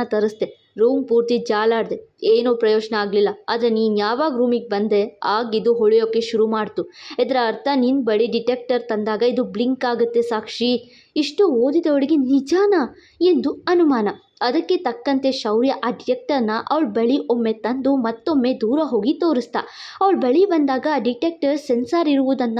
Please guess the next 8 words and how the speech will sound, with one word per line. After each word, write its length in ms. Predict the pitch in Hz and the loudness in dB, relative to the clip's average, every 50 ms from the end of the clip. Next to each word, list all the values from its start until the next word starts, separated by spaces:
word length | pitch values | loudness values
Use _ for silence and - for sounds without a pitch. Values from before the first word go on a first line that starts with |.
| 269 | -4
ಖಚಿತಪಡಿಸುವ 840 | 269 277 247 226 - 294 285 359 339 339 339 294 269 262 - 277 262 | -4 -4 -4 -4 -4 -4 -4 -4 -4 -2 -2 -2 -2 -2 -2 0 0
ಹಾಗೆ 360 | 247 226 - 220 214 208 240 269 | 0 -2 -2 -6 -4 -2 -2 -4
ಕೆಂಪು 460 | 262 - 226 226 285 330 453 392 349 | -2 -2 -2 -2 -2 -2 -2 -2 0
ಬಣ್ಣದಲ್ಲಿ 580 | 262 285 269 254 254 247 - 214 214 226 277 | 0 0 0 0 0 0 0 0 0 2 0
ಹೊಳೆಯೋಕೆ 560 | 277 285 226 214 262 311 320 277 240 - - 285 | 0 0 0 0 2 2 2 0 0 -2 -2 -4
ಶುರು 280 | 285 - 247 233 247 | -2 -2 -2 0 0
ಮಾಡ್ತು. 360 | 240 247 226 214 214 - - 466 - - - - - - - - | 0 0 -2 -2 -2 -2 -2 -2 -4 -6 -14 -16 -18 -10 -4 0
ಅವಳಿಂದ 360 | 330 370 359 359 330 294 269 | 2 4 4 4 4 2 2